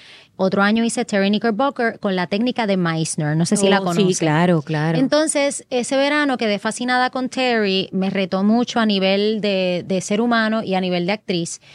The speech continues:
Speaker 1: Y dije, "Yo quiero hacer los dos años. Cuando viene la pandemia, yo me voy a estudiar". Yo empiezo a
Speaker 2: Oh,
Speaker 1: estudiar
Speaker 2: qué
Speaker 1: online desde
Speaker 2: bien.
Speaker 1: casa. Eh, hice el primer año online, que fue algo, algo raro, pero fue posible y fue maravilloso.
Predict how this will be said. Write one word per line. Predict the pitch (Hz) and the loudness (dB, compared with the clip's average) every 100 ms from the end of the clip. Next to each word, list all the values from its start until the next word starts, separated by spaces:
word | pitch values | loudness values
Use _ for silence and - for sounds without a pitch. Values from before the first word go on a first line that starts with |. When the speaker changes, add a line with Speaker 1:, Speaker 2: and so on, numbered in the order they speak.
| - _ | -20 _
Speaker 1:
Y | 202 | 0
dije, | 202 | 0
"Yo | 185 | 0
quiero | 185 247 | -2 -2
hacer | - 233 | 0 0
los | 214 | 0
dos | 214 185 | -2 -2
años. | 185 175 175 | -2 -2 -4
Cuando | - 185 185 180 | -2 -2 -2 -2
viene | 185 196 233 | -2 0 0
la | 269 | -2
pandemia, | 277 277 262 202 175 | 0 0 0 0 -2
yo | 170 170 | -4 -4
me | 175 | -2
voy | 196 | -2
a | 220 | -2
estudiar". | - 208 196 165 156 - | -4 -2 0 0 -2 -8
Yo | 170 180 | -6 0
empiezo | 196 202 226 | 2 2 0
a | |
Speaker 2:
Oh, | |
Speaker 1:
estudiar | 208 226 214 | -2 0 2
Speaker 2:
qué | 240 | 2
Speaker 1:
online | 240 214 214 | 0 0 0
desde | 226 254 | 0 -2
Speaker 2:
bien. | 240 | 0
Speaker 1:
casa. | 185 165 - 208 - _ _ _ _ _ _ | 0 -2 -4 -8 -10 _ _ _ _ _ _
Eh, | - 190 | -4 -2
hice | 196 - | -2 -2
el | 220 | -2
primer | 226 220 202 | 2 2 2
año | 208 233 | 0 0
online, | 247 208 170 165 220 | 0 0 -2 -4 -4
que | 214 | -4
fue | 190 190 | -4 -2
algo, | 180 226 285 285 | -2 0 0 0
algo | 196 196 240 | -2 -2 -2
raro, | 240 247 214 220 247 - | -2 -2 0 -2 -4 -4
pero | 196 185 | -2 -2
fue | 180 | -4
posible | 165 208 - 220 190 202 - | -2 -4 0 0 2 0 -2
y | 190 | -4
fue | 175 | -4
maravilloso. | 160 185 214 165 156 - 190 | -2 0 0 -2 -4 -6 -8